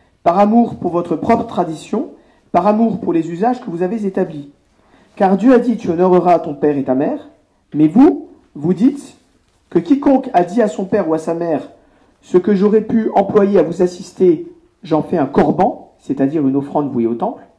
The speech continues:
quiconque a dit ça, est dispensé d'honorer son père et sa mère,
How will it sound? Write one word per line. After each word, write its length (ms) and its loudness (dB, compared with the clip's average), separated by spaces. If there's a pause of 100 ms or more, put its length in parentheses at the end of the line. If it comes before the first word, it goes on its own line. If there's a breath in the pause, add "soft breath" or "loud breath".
(500)
quiconque 440 -4 (380)
a 100 -4
dit 120 -8
ça, 300 -8 (380 soft breath)
est 80 0
dispensé 960 -4 (180)
d'honorer 400 0
son 180 -8
père 220 -2
et 80 0
sa 160 -4
mère, 380 -6